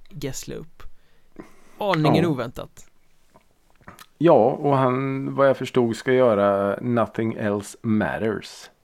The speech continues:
Speaker 1: Ja, när man väl vet att han ska vara med så var kanske låtvalet inte lika oväntat.
Speaker 2: Nej. Han bara, "Jag ska göra Sad But True."
Speaker 1: Ja, det hade ju
Speaker 2: Ja.
Speaker 1: varit
Speaker 2: Ja,
Speaker 1: mäktigt.
Speaker 2: det är ju, det, det, det är ju lika förvånande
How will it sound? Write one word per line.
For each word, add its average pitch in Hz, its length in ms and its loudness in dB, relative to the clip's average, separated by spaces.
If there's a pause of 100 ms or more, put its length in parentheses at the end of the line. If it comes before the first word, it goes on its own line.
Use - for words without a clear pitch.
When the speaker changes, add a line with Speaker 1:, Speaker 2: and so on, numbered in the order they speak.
(200)
Speaker 1:
Ja, 131 340 -8 (340)
när 151 140 -8
man 139 140 -6
väl 143 140 -2
vet 135 180 -6
att 131 80 -16
han 139 120 -10
ska - 140 -16
vara 131 100 -10
med 135 180 -10
så 135 100 -14
var 127 140 -12
kanske 127 240 -14
låtvalet 127 540 -10
inte 143 480 -8 (160)
lika 131 260 -10
oväntat. 117 400 -14 (640)
Speaker 2:
Nej. 110 440 -4 (480)
Han 113 140 -6
bara, 101 180 -2
"Jag 127 140 -4
ska - 120 -6
göra 120 480 0
Sad 110 380 -6
But 107 240 -4
True." 113 480 -2 (1200)
Speaker 1:
Ja, 143 100 -14
det 120 100 -16
hade 180 160 -6
ju 170 60 -2
Speaker 2:
Ja. 147 60 -2
Speaker 1:
varit - 120 -8
Speaker 2:
Ja, 170 260 6
Speaker 1:
mäktigt. 170 80 2
Speaker 2:
det 190 60 4
är 185 100 4
ju, 180 200 0 (680)
det, - 240 -8
det, 170 320 2 (200)
det 160 340 0
är - 40 6
ju 156 140 4
lika 151 360 -2
förvånande 131 1400 -2